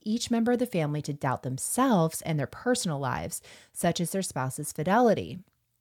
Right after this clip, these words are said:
Doctor Zaguri said, quote, "However improbable the fabrication, if the guru or savior says it, it must be true," end quote.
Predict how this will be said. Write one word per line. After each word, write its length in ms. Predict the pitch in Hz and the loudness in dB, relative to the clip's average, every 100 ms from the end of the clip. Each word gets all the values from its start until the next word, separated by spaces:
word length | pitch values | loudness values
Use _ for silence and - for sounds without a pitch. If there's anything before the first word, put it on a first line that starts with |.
| _ _ _ _ _ | _ _ _ _ _
Doctor 320 | 208 190 196 | -2 0 2
Zaguri 500 | 185 175 160 160 160 | 2 2 4 4 4
said, 240 | - 143 143 | 4 2 0
quote, 360 | - 151 139 - | 0 2 2 -2
"However 540 | - 160 - 170 214 | 0 2 2 2 2
improbable 720 | 196 180 - 143 160 165 175 | 0 -2 0 0 0 0 0
the 100 | 165 | 0
fabrication, 920 | 147 143 - - 165 160 226 226 233 - _ - | 0 -2 -4 -4 -4 -2 2 4 2 -2 _ -10
if 120 | - | -4
the 120 | 151 | -4
guru 480 | - 170 185 214 214 | 0 2 6 6 4
or 180 | - 135 | 0 -4
savior 540 | - 226 247 196 135 | 0 2 4 4 2
says 320 | - 127 120 | 0 -2 -2
it, 240 | - 127 - _ | -6 -8 -14 _
it 100 | 196 | -6
must 240 | 139 123 - | -2 -2 -4
be 100 | 135 | -8
true," 480 | - 240 156 120 - | -2 2 2 0 -4
end 160 | 175 165 | -4 -2
quote. 300 | 139 110 | -2 -4